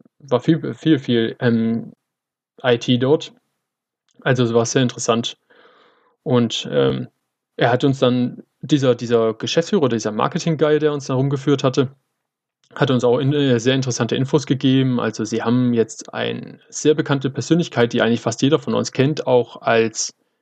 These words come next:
Avatar also als, äh, Spielfigur dort gewinnen können, der sein Gesicht dafür hinhält.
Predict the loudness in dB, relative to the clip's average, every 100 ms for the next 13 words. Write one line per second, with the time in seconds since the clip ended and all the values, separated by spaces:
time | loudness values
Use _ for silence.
0 | _ _ -2 0 0 2 0 -2 -12 _
1 | -4 -2 0 -2 -2 -10 -18 _ _ -16
2 | -16 -18 _ -20 -6 0 0 0 0 2
3 | 2 0 0 0 2 0 0 -2 0 0
4 | 0 -2 -4 -6 -6 -2 -2 0 0 0
5 | -4